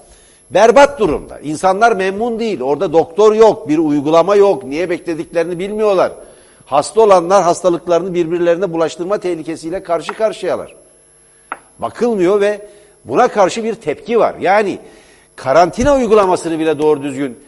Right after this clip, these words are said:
gerçekleştirememiş durumdalar ve insanlar buralardan kaçmaya çalışıyor. Şimdi Çin örneği önemlidir. Bakın hocam, Wuhan bu hastalığın bulunduğu, ilk bulunduğu yer, çıktığı değil ama ilk bulunduğu yer.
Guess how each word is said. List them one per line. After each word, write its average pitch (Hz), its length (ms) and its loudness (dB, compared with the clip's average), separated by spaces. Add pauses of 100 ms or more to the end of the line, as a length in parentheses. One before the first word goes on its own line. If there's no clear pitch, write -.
(140)
gerçekleştirememiş 139 1000 -4
durumdalar 151 480 0
ve 180 100 -2
insanlar 190 500 -2
buralardan 196 420 2
kaçmaya 202 460 0
çalışıyor. 98 440 -6 (800)
Şimdi 233 240 -6
Çin 269 200 -2
örneği 202 320 2
önemlidir. 175 420 -2
Bakın 165 220 -2
hocam, 135 240 -4
Wuhan 151 440 2 (640)
bu 214 120 6
hastalığın 165 720 0
bulunduğu, 170 360 2
ilk 208 220 -4
bulunduğu 156 400 0
yer, 139 220 2
çıktığı 156 400 -4
değil 196 220 0
ama 156 160 -2
ilk 180 220 -8
bulunduğu 143 380 -2
yer. 110 200 0